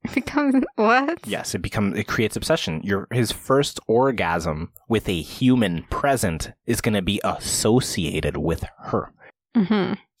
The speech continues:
Speaker 2: Throw him on somebody else and pick him up afterwards, then fuck him.
Speaker 1: That's not what I was imagining, but
Speaker 2: Unless she
Speaker 1: okay.
Speaker 2: plans to die with this guy, or
Speaker 1: Oh
Speaker 2: at
Speaker 1: my
Speaker 2: least have him
Speaker 1: gosh.
Speaker 2: as a really close friend for all of eternity.
Speaker 1: Uh-huh.
Speaker 2: It creates attachment.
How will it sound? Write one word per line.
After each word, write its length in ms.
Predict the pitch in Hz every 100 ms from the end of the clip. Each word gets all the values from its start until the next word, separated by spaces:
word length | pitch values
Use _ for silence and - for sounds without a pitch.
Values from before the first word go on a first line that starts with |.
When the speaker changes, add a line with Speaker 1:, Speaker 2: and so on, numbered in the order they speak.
| _ -
Speaker 2:
Throw 140 | 107
him 140 | 123 180
on 120 | 175
somebody 360 | 175 170 160 151
else 320 | 110 98 - -
and 140 | 92 -
pick 160 | -
him 80 | 113
up 140 | 107 - -
afterwards, 580 | 104 - 82 65 64 - -
then 200 | 85 78
fuck 220 | 78 -
him. 140 | 69 - _ _ _ -
Speaker 1:
That's 260 | 220 208 185
not 320 | 196 208 214
what 120 | 196
I 160 | 202 208
was 300 | 190 180 180
imagining, 840 | 165 170 214 214 190 175 160 170
but 160 | - 254
Speaker 2:
Unless 220 | 277 208
she 100 | 269
Speaker 1:
okay. 80 | 233
Speaker 2:
plans 320 | 165 175 208
to 120 | 147
die 440 | 101 - - 95 156
with 180 | 202
this 280 | - 233 -
guy, 420 | 226 214 220 208 _ _ _
or 160 | 147 123
Speaker 1:
Oh 40 |
Speaker 2:
at 180 | - 113
Speaker 1:
my 40 | 104
Speaker 2:
least 280 | 123 139 -
have 180 | 143
him 120 | 139 131
Speaker 1:
gosh. 80 | 120
Speaker 2:
as 80 | 107
a 100 | 87
really 240 | 101 117
close 260 | - 117 -
friend 340 | - 110 107
for 120 | -
all 100 | 98
of 80 | 92
eternity. 560 | 82 - 95 78 - - _ _ 220
Speaker 1:
Uh-huh. 140 | 202
Speaker 2:
It 60 | 180
creates 360 | 139 110 123 113
attachment. 800 | - - 131 120 - 78 -